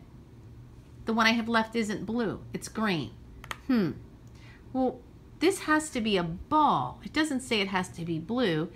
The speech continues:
It just says it has to be a ball. So what if I put the green ball there, and then it has to be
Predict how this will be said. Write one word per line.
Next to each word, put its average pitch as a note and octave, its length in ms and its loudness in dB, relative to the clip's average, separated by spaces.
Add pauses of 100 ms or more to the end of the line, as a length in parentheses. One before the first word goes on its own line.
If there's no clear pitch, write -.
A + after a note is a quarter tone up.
(280)
It A#3 100 -6
just C4 220 -2
says G3 160 0
it G3+ 80 -2
has E3 240 0
to - 100 -6
be G#3 140 0
a A3 60 2
ball. B3 420 4
So F#3+ 380 0
what B3+ 320 0
if B3+ 180 -4
I G#3 100 2
put D3+ 440 -4 (480)
the G3 80 -4
green E4+ 300 4
ball E3 220 4
there, C#3+ 400 -2 (1040)
and G3+ 240 2
then B3 540 4
it - 280 -16
has - 160 -18
to F3 100 -14
be F3+ 140 -8